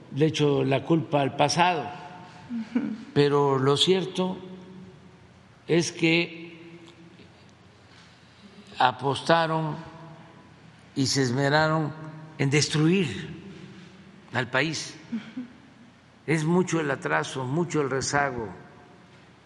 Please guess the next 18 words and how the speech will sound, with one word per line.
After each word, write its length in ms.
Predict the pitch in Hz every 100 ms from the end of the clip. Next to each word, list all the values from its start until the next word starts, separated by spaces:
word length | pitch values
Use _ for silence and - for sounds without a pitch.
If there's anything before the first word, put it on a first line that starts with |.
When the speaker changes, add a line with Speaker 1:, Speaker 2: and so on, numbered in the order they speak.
| - _ -
Speaker 1:
muchas 380 | 151 202 156 139
las 200 | 123 120
injusticias 680 | 120 113 - 160 131 135
que 120 | - 117
se 160 | 117
cometieron. 580 | 123 123 117 131 131 110 95 - - - - - - -
Son 360 | - 175 180 175 - - - - - 143
muchos 680 | 151 214 139 165 147 - - - - - - - - - - - -
los 180 | 135 123
damnificados 1000 | 139 135 117 127 160 156 135 101 - - - - - - - - - -
de 200 | 117 123
la 200 | 123 117
política 560 | 123 135 135 127 127 117
de 120 | 110
saqueo 460 | 117 92 127 110 87 - - - - - - - - - - - _ _ -
que 200 | - 143
se 600 | - 139 127 117 110 104 - - - - - -
aplicó 1000 | 120 - 135 123 160 170 165 - - -